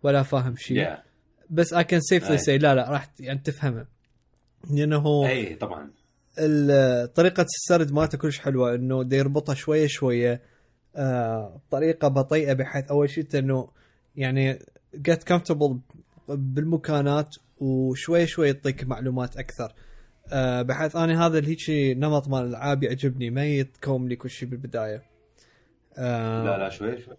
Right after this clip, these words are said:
Speaker 1: وصل too
Speaker 2: بالمناسبة
Speaker 1: much.
Speaker 2: أنا بعدني إلى حد الآن دا أتعلم ترى بعض الشغلات، بعض
Speaker 1: آه،
Speaker 2: التكنيكس.
Speaker 1: حبيبي، كنا، يا،
Speaker 2: دا
Speaker 1: كنا.
Speaker 2: يضيف لي.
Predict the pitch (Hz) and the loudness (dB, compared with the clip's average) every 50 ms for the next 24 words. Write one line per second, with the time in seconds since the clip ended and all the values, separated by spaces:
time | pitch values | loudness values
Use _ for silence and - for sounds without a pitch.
0 | _ - - - 143 143 135 - - 147 135 113 107 107 151 139 131 123 120 110 | _ -20 -10 -4 -4 -2 -2 -2 -2 0 0 0 2 2 2 2 2 0 -2 -2
1 | 101 101 107 110 - - _ _ _ _ _ _ _ - - - _ _ - - | -4 -6 -8 -8 -10 -12 _ _ _ _ _ _ _ -20 -20 -20 _ _ -20 -14
2 | - - 87 107 113 113 110 101 120 120 - - 113 110 104 90 101 98 90 85 | -10 -10 -10 -8 -8 -6 -6 -6 -6 -8 -8 -10 -12 -12 -10 -10 -10 -12 -10 -10
3 | 78 78 78 - 82 85 85 78 76 76 76 71 67 - _ _ _ _ _ _ | -10 -10 -10 -12 -12 -12 -12 -14 -14 -16 -16 -18 -18 -20 _ _ _ _ _ _
4 | 78 73 76 78 80 - - 78 76 73 71 69 - _ 73 76 - - _ 165 | -14 -12 -12 -12 -14 -16 -18 -16 -16 -14 -14 -16 -16 _ -16 -16 -16 -14 _ -6
5 | 160 147 143 139 151 170 156 139 139 - 180 185 165 127 123 139 139 - 95 - | -6 -6 -4 -4 -4 -4 -4 -6 -2 -2 -2 0 0 -2 -2 -2 -4 -4 -6 -6
6 | 151 147 107 107 - - 92 76 - | -6 -6 -4 -6 -6 -8 -12 -14 -14